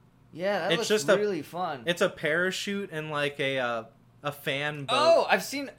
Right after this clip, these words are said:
Speaker 1: I was at the beach in, uh, in Florida once, and I saw, I saw one of these guys go by, and I was like, "It looks like he's got a, yeah, a fan, like a, just a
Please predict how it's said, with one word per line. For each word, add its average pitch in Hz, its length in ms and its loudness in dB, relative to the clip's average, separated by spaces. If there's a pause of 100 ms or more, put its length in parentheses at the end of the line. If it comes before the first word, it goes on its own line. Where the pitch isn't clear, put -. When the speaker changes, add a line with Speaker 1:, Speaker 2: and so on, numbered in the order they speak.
(180)
Speaker 1:
I 190 100 0
was 240 120 -2
at 254 140 0
the 214 80 -2
beach 196 360 -10
in, 190 160 -6
uh, 151 360 -2 (240)
in 143 180 -10
Florida 202 460 -4
once, 131 320 -4
and 131 80 -6
I 120 80 -2
saw, 113 480 -2 (840)
I 139 60 0
saw 185 260 4
one 185 120 2
of 175 60 -2
these 160 140 -4
guys 160 280 2
go 151 160 2
by, 160 220 4
and 170 80 0
I 165 40 0
was 165 140 -4
like, 170 180 -2
"It 185 80 -4
looks 196 240 -2
like 214 160 2
he's 190 160 -2
got 185 300 6
a, 165 40 -8
yeah, 165 200 4
a - 20 2
fan, 156 540 -2
like 123 180 -6
a, 127 140 -2
just 143 180 -8
a 117 80 -4